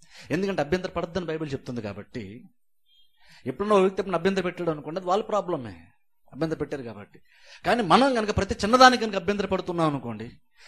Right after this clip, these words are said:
ఖచ్చితంగా అది నీ ప్రాబ్లమే. ఎందుకంటే అభ్యంతరం వచ్చినంత మాత్రం అభ్యంతర పడాల్సిన పని లేదని బైబిల్ చెప్తుంది కాబట్టి,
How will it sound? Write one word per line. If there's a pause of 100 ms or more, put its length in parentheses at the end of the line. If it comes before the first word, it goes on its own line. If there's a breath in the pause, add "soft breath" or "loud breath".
(100)
ఖచ్చితంగా
అది (360)
నీ
ప్రాబ్లమే.
ఎందుకంటే
అభ్యంతరం
వచ్చినంత
మాత్రం
అభ్యంతర
పడాల్సిన
పని
లేదని
బైబిల్
చెప్తుంది
కాబట్టి,